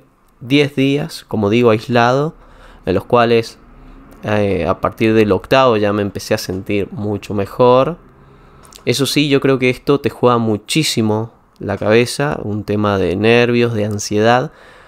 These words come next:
porque cuando empezás a sentir que respirás medio raro, por ejemplo, en mi caso yo sentía que como si estuviese afuera, respiraba el aire muy helado, como que había un cambio de temperatura,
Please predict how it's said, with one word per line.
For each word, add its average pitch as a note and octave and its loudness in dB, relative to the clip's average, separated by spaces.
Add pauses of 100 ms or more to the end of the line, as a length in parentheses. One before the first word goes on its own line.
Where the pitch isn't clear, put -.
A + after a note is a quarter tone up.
(280)
porque F#2+ -2
cuando G2 0
empezás G2+ -2
a B2+ 0
sentir A#2+ -2
que G2+ -4
respirás - -6
medio A2 -4
raro, A2 2 (320)
por - -12
ejemplo, A2 0
en G2+ 0
mi G2 -2
caso - 0
yo A#2 0
sentía A#2+ -2
que A2 -2 (240)
como G2 -4
si - -8
estuviese - -6
afuera, C3+ 2 (500)
respiraba G#2 0
el A2+ 2
aire A#2+ 2
muy B2+ 4
helado, A#2+ 0
como G2+ -10
que G2+ -4
había A2+ 2
un B2 0
cambio C3 0
de - 0
temperatura, B2+ -4